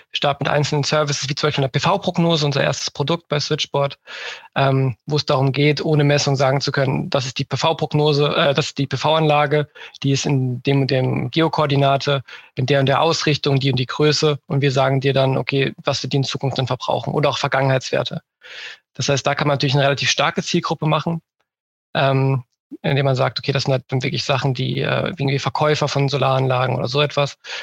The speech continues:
oder Energiemanagementanbieter. Ähm, aber ich würd's darauf nicht halt, nicht reduzieren wollen, weil wir haben unglaublich breiten Schatz an Daten und Fähigkeiten, die wir anbieten können, auch durch die N B W, aber auch durch Partner von der N B W, ähm, sodass wir eigentlich mit fast jeder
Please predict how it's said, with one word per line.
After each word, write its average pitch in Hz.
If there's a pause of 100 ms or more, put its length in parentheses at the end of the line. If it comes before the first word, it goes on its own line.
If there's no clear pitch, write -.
(100)
oder 135
Energiemanagementanbieter. 135 (520)
Ähm, 127
aber 143
ich 139
würd's 147
darauf 151
nicht 156
halt, 147
nicht 147
reduzieren 147
wollen, 147 (420)
weil 135
wir 143
haben 156
unglaublich 156
breiten 143
Schatz -
an 139
Daten 143
und 139
Fähigkeiten, 135
die 135
wir 131
anbieten 165
können, 151
auch 135
durch 147
die 139
N 127
B 127
W, 160
aber 147
auch 135
durch -
Partner 160
von 165
der 151
N 147
B 143
W, 147 (640)
ähm, 135
sodass 127
wir 135
eigentlich 139
mit 131
fast -
jeder 139